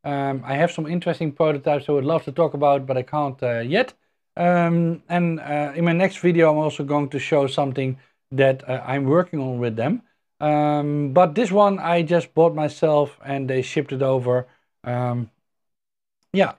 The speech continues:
for me, uh, to, uh, to use. Uh, so, um, um, that does not make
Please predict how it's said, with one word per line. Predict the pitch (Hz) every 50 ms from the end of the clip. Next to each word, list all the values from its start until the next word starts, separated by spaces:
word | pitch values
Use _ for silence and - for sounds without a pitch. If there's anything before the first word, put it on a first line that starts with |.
| _ _
for | - -
me, | 160 170 175 170 165 156
uh, | - 139 147 147 147 147 151 156
to, | 156 - 165 160 160
uh, | 156 151 151 151 151
to | 147 - 165
use. | 170 185 196 185 214 214 - -
Uh, | 165 160
so, | 151 - 175 160 160 160 160 151
um, | 147 151 147 147 143 143 139 135 _ _ _ _ _ _ _ _ _ -
um, | 123 123 120 113 - _ _ _ _ _ _ _ -
that | 127 147 151 139
does | 139 175 156 -
not | 165 156 147
make | 147 151 156 143